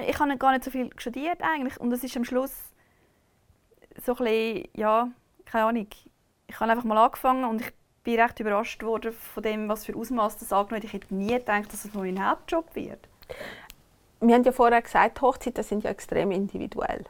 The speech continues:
Speaker 2: sehr persönlich. Kann man, kann man Zeremoniengestalter alle über einen Kamm scheren? Also kann man sagen,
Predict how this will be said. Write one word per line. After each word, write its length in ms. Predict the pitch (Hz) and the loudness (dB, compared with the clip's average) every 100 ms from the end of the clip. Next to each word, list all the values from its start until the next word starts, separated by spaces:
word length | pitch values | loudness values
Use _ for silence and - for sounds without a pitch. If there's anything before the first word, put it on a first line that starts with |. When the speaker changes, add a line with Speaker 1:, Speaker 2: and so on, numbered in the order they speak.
| - | -6
Speaker 2:
sehr 220 | - 202 | 0 0
persönlich. 560 | - 202 - 175 185 - - - - - | 2 -2 0 -2 -4 -10 -18 -16 -10 -6
Kann 220 | - - 302 | 2 4 4
man, 140 | 269 - _ _ - _ _ _ _ _ _ _ _ _ _ | -2 -6 _ _ -20 _ _ _ _ _ _ _ _ _ _
kann 280 | - - 240 | -10 6 6
man 140 | 370 359 | 6 4
Zeremoniengestalter 1300 | 240 226 208 254 330 - 240 233 247 - 226 226 - - | 6 6 6 4 2 2 6 6 4 0 2 2 0 -2
alle 600 | - 208 233 233 233 240 - | 4 6 6 4 0 -2 -2
über 260 | 202 202 | -2 0
einen 200 | 185 185 - | 0 0 -4
Kamm 360 | - 196 226 | 2 4 4
scheren? 300 | 247 - - | 2 -2 -2
Also 240 | - - 208 | -4 -2 6
kann 180 | 226 | 8
man 80 | 254 | 8
sagen, 460 | 254 208 240 220 | 8 6 10 10